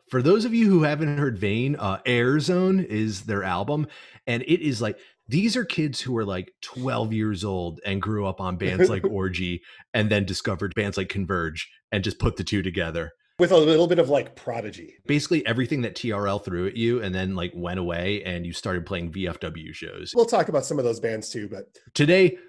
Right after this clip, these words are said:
Speaker 1: we gotta get into the business of talking about Orgy.
Speaker 2: Oh, God. I had to, like, burn my hard drive after s-, researching this album.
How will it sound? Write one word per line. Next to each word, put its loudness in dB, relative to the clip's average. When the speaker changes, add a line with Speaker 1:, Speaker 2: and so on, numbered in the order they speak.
Speaker 1:
we 4
gotta 6
get 6
into 6
the 4
business 6
of -6
talking 4
about 2
Orgy. -2
Speaker 2:
Oh, -6
God. -4
I 6
had 4
to, -4
like, 0
burn 2
my 2
hard 0
drive -2
after -6
s-, -12
researching 0
this 4
album. 4